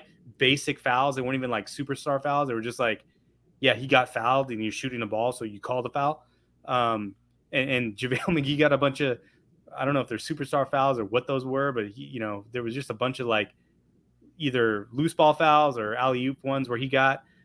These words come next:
it was just, it was a weird game. It was a weird game, and you, you knew that they would win. If they wa-, if they lost, it would be a complete disaster, because the last game was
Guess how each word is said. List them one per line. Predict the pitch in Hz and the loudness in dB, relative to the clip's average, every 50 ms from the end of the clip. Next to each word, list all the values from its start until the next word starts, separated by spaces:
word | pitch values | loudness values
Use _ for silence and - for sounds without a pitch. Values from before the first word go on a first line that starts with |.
| _ - | _ -6
it | 147 | -2
was | 147 151 165 | 0 0 2
just, | 202 226 226 - - | 0 0 -4 -4 -8
it | 165 175 | -6 -6
was | 180 170 180 180 156 170 | -4 -4 -4 -2 0 0
a | 202 | 0
weird | 170 139 143 143 143 131 117 | 2 2 2 2 2 0 -2
game. | 120 110 98 92 98 135 | -4 -4 -4 -6 -10 -6
It | |
was | 147 151 | -2 0
a | 170 | 2
weird | 160 170 180 175 - | 2 4 4 2 4
game, | 160 156 156 160 160 160 160 - | 2 2 2 2 0 -2 -4 -4
and | 147 139 143 147 | -4 -2 0 0
you, | 156 170 - 165 | 0 -2 -2 -6
you | 147 151 151 143 127 _ _ - | -8 -8 -8 -8 -10 _ _ -10
knew | 143 143 160 190 202 190 | -4 0 0 2 2 2
that | 180 170 170 | 0 0 0
they | 170 160 | 0 0
would | 139 135 131 123 | 0 -2 -4 -4
win. | 117 127 135 143 143 143 | -4 -2 0 0 0 -2
If | 131 - | -2 0
they | - 156 | 0 0
wa-, | 143 127 117 113 120 123 131 147 - | 0 0 -2 0 2 2 2 0 -2
if | - - | -4 0
they | - 165 | 2 2
lost, | 151 127 120 120 127 135 151 175 - - - _ _ _ _ _ _ _ _ _ _ _ _ _ - | 2 4 4 4 4 4 4 2 -2 -6 -18 _ _ _ _ _ _ _ _ _ _ _ _ _ -2
it | 147 | 2
would | 131 131 131 - | 2 2 2 2
be | 131 127 | -2 -2
a | 113 | -2
complete | - 127 117 - 135 139 123 | -4 -8 -6 -4 -4 -2 -2
disaster, | 113 107 107 107 110 123 - - 151 | -2 0 2 2 2 2 0 -2 -4
because | 139 123 - 160 151 | -6 -2 0 0 2
the | 143 | 2
last | 135 151 180 208 202 - - | 4 6 6 6 4 4 0
game | 165 143 139 131 127 127 _ _ _ _ _ _ _ _ _ _ - | -2 0 0 0 -2 -6 _ _ _ _ _ _ _ _ _ _ -4
was | 135 127 127 123 120 117 110 - - - | 0 2 4 4 4 2 0 -2 -8 -16